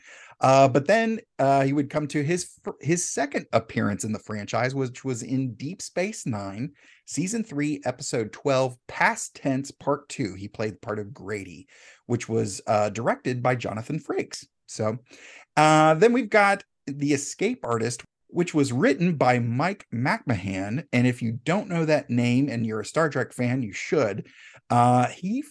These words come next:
first worked in production as an assistant at Second City in Chicago,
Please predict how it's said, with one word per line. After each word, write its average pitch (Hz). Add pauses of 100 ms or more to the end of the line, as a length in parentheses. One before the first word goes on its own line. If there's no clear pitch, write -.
first 180
worked 139
in 123
production 123
as 110
an 110
assistant 120
at 110
Second 98
City 117
in 135
Chicago, 107